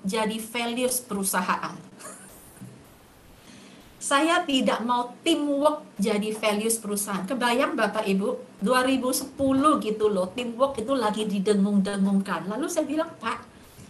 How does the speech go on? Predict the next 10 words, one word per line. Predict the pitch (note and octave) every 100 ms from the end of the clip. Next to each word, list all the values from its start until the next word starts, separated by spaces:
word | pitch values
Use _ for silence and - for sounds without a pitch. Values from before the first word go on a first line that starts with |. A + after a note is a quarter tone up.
| - - - - E4
teamwork | D#4+ D#4 D4+
itu | D4+ G#4
kan | A4
butuh. | G#3+ G#3 F#3+ - A3+ - - -
Untuk | C#4 D#4+ D#4+
membangun | D#4+ G3+ G3 G3+ A#3 B3
itu | C#4+ E4+
nggak | F4+ F#3
bisa | G3+ B3
sendirian. | B3 C4 B3+ C4 D4 C#4 F#3+ G3